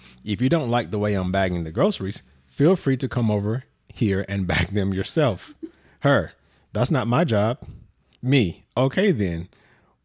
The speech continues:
Well, I will bag my groceries how I please, if that's all right with you." Her, again the employee, "Why are you using two bags?"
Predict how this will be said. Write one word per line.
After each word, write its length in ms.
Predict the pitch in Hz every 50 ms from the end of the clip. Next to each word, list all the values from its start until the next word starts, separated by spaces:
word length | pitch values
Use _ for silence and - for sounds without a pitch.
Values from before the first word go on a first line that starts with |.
| _ -
Well, 160 | 120 113 107
I 140 | 92 107 113
will 140 | 123 127 110
bag 320 | 98 101 98 104 113 113
my 140 | 123 135 151
groceries 540 | 135 101 95 92 - - 98 107 120 - - _ _ _ _ _
how 240 | _ - 110 101 -
I 80 | 202 -
please, 480 | - - 175 131 104 92 85 - - - -
if 100 | 101 -
that's 240 | - 92 90 - -
all 140 | 92 92
right 200 | 87 82 82 -
with 160 | - 107 110 170
you." 220 | 175 117 87 - - - - _ _ _ _ _ _ _ _ _ _ _ _ - _ _
Her, 340 | - 214 165 101 80 82 82 - _ _
again 260 | 90 98 85 87 85 85
the 60 | 85
employee, 600 | 87 95 107 - 143 135 110 87 80 76 80 - _ _ - - - - _ _ -
"Why 180 | 107 113 127
are 140 | 139 143 127
you 120 | 113 117
using 400 | 120 104 104 107 95 92 101 107
two 220 | - - 101 95 95
bags?" 560 | 117 135 143 95 71 - - - - -